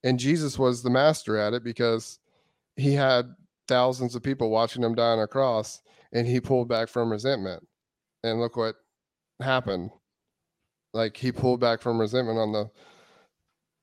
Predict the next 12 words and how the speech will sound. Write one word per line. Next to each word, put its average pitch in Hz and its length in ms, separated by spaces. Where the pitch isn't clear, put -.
on 110 200
the, 104 280
on 113 140
the 117 80
last 113 380
breath. 123 440
Like, 107 440
how, 120 560
how 135 260
committed 123 480
is 107 160
that? 123 380